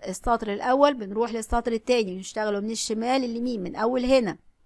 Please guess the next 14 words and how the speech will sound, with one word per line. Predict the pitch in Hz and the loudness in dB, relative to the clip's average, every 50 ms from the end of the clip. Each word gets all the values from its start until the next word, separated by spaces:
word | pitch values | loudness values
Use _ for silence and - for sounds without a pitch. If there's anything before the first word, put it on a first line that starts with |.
| _ - - _ _ _ _ _ _ _ _ _ - | _ -20 -20 _ _ _ _ _ _ _ _ _ 0
آه، | 247 247 247 240 233 | 2 4 4 4 2
وكمان | 233 233 - 254 262 269 294 320 349 359 | 0 0 0 0 2 4 4 4 2 2
السطر | 269 262 254 240 233 226 220 214 - 294 311 302 - 262 | 2 0 -2 0 0 0 -2 2 4 4 4 4 4 0
التالت | 233 - - 254 262 294 320 349 381 392 381 330 | -2 0 0 2 4 4 4 6 4 2 2 2
زي | 262 247 247 254 240 | 0 0 0 2 0
السطر | 226 220 - 240 240 240 240 233 | 0 0 2 2 2 2 0 -4
الأول | 208 208 - 240 269 302 330 349 302 | -4 0 2 2 2 4 2 2 2
برضو | 240 233 233 220 220 | 2 2 2 0 -2
هنمشي | 208 208 226 240 247 262 262 - - 254 | -6 -6 -4 -4 -4 -4 -4 -4 -6 -6
يمين | 247 226 214 214 226 247 262 269 | -6 -6 -4 -4 -2 -2 -2 -4
شمال، | - - 269 240 233 214 196 185 | -4 -4 -6 -4 -4 -4 -4 -4
يبقى | 175 - - - 180 | -6 -8 -8 -10 -8
كل | - 320 349 349 311 247 226 | -2 0 0 0 0 0 -2
السطور | - 247 240 - 254 233 - 277 269 247 220 185 - | -2 -2 -4 -4 -6 -6 -4 -2 0 0 0 -2 -2